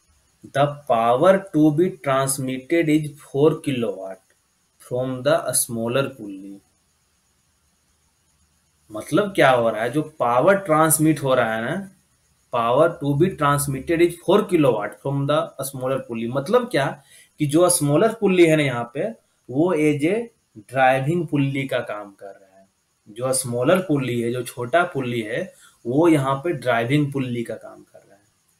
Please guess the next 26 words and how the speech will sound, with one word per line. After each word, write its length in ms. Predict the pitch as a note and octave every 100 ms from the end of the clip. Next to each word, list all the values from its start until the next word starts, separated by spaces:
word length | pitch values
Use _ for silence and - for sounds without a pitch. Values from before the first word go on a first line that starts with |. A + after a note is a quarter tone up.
| _ _ _ -
ये 140 | B2+ C#3
छोटा 420 | - A#2+ A#2 C3
pulley 380 | - C#3 C3 D3+
बड़ा 300 | C3+ A#2 A#2+
वाला 220 | A#2+ A#2+ A#2
pulley 360 | - G#2+ G#2+
को 140 | G#2 G#2+
घुमा 240 | G2+ G2+
रहा 220 | G2 F#2+
है, 200 | _ _ _ _ _ _ _ _ _ _ _ _ _ _ _ _ _ _ _ _ _ _ _ _ _ _ _ _ _ _ _ _ _ _ _ _ _ _ _ _ _ -
ठीक 200 | D3 C#3+
है। 140 | F3 F#3+ - -
तो 60 | C3+
इसका 380 | C3 - D#3 C#3+
दे 180 | C#3+ C#3+
दिया 240 | C#3 C#3
है 180 | C#3+ D3+ B2+
एन 120 | B2+
वन, 280 | C3 C3+ C3 C3 C3
एन 220 | C3+ C3
दे 140 | B2 A#2+
दिया 240 | A#2+ A#2+
है 140 | C#3 C#3
थ्री 260 | A2+ A#2+
हंड्रेड 380 | A2 G#2+ G#2+ G#2
आरपीएम। 420 | G2+ G2 _ G#2